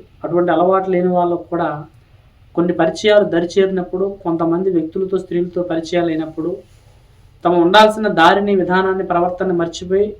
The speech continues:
అది రాంగ్ అని తెలుసు, బుడదని తెలుసు కూడా అందులో ఇష్టంగా కాలు పెట్టే వాళ్ళని చూస్తుంటాం. ఎందుకంటే ఆ అట్రాక్షన్, ఆ ప్రేమ, ఆ స్నేహము, ఆ శరీర భాగాల మీద ఉండేటటువంటి ఇన్ఫెక్షన్, ఆ, అది ఏదైతే ఉంటుందో ఇండి ఎఫెక్ట్ అలాంటిది జరుగుతూ ఉంటుంది.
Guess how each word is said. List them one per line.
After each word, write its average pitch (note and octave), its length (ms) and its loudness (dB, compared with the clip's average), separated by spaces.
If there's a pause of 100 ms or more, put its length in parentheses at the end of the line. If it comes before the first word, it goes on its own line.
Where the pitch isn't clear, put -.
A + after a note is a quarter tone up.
(240)
అది E3 140 4
రాంగ్ F3+ 360 4
అని G#3+ 180 2
తెలుసు, G3 340 -2
బుడదని F3+ 400 0
తెలుసు F3+ 280 -2
కూడా F#3 140 0
అందులో F#3+ 240 0
ఇష్టంగా G3 340 -2
కాలు F3 260 2
పెట్టే F3 240 -2
వాళ్ళని D#3+ 300 -4
చూస్తుంటాం. D#3 380 -8
ఎందుకంటే F#3 300 -4
ఆ F3+ 80 -2
అట్రాక్షన్, F#3 500 -6
ఆ F3+ 40 -6
ప్రేమ, F3 300 -6 (1000)
ఆ D#3 60 -12
స్నేహము, F#3 600 0 (360)
ఆ D#3+ 160 -4
శరీర F#3+ 380 0
భాగాల F3+ 400 2
మీద F#3 200 -2
ఉండేటటువంటి E3+ 640 -4
ఇన్ఫెక్షన్, F3+ 460 -4 (140)
ఆ, D3+ 80 -6 (460)
అది C#3+ 180 -6
ఏదైతే F#3+ 260 2
ఉంటుందో F3+ 360 -2 (300)
ఇండి E3+ 140 -2
ఎఫెక్ట్ E3+ 340 -4
అలాంటిది D#3+ 500 -4 (640)
జరుగుతూ F3 400 0
ఉంటుంది. D#3 460 -6